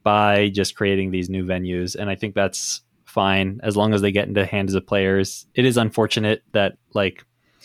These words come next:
mystery booster s-, sees a smaller print run than standard legal sets,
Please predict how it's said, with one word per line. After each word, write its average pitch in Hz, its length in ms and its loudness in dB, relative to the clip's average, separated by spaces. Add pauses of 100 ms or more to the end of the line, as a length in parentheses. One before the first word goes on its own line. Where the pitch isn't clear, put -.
(260)
mystery 110 320 0
booster 101 720 2
s-, - 240 -8 (220)
sees 117 300 0
a 107 80 2
smaller 104 380 2
print 104 280 -2
run 101 520 0 (460)
than 104 300 2
standard 101 420 0
legal 98 240 0
sets, 104 500 0